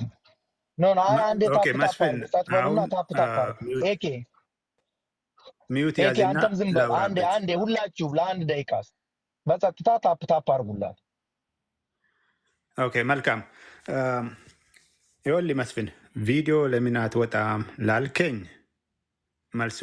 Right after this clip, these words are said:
Speaker 2: ጊዜው አይደለም። እኔ የሚደግፈው ፖለቲካ ተቋም ግን ይት-፣ ይታወቃል። ጃልመሮ ድሪባን መቼስ ታውቀዋለህ? የኦሮሞ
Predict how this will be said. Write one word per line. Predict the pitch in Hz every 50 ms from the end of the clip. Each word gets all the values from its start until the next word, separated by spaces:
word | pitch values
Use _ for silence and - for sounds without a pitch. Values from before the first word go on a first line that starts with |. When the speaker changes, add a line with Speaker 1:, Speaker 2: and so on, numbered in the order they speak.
| 131 120
Speaker 2:
ጊዜው | 107 113 104 107 113 107
አይደለም። | 104 101 104 98 101 110 117 139 160 156 _ _ _ -
እኔ | - 110
የሚደግፈው | 113 123 131 135 143 135 135 127 123 123 117 - 131 120
ፖለቲካ | 113 - 117 120 110 - - - 117 113
ተቋም | - 113 107 - 117 113 117
ግን | 117 131 135 123
ይት-፣ | 113 110 - - - 117 120 -
ይታወቃል። | - 123 - - 117 107 98 98 98 - - 92 - - - _ _ _ _ _ -
ጃልመሮ | - 120 120 117 123 123 123 120 120 127 127
ድሪባን | 117 120 110 117 113 120 120 113
መቼስ | 110 110 107 - 113 110 -
ታውቀዋለህ? | - 104 104 - - - - 104 101 98 - - _ _ _ _ _ _ _ _ _ _ _ _ _ _ _ -
የኦሮሞ | - 123 135 143 156 156 160